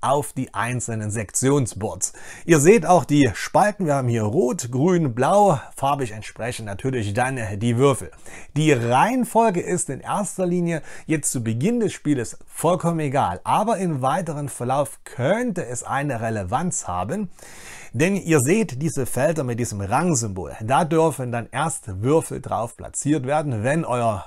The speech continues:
Crewmitglied, was ihr dann auch mitnehmt, den entsprechenden Rang hat, um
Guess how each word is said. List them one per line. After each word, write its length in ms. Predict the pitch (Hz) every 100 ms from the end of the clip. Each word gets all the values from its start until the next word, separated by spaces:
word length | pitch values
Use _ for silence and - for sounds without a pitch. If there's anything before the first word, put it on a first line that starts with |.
| -
Crewmitglied, 500 | - 233 - 110 92 -
was 180 | 120
ihr 60 | 120
dann 160 | 110 95
auch 180 | 101
mitnehmt, 360 | 120 165 143 120
den 120 | 127
entsprechenden 640 | 135 - - 117 - 107 98
Rang 280 | 113 127
hat, 160 | 107 120
um 200 | 117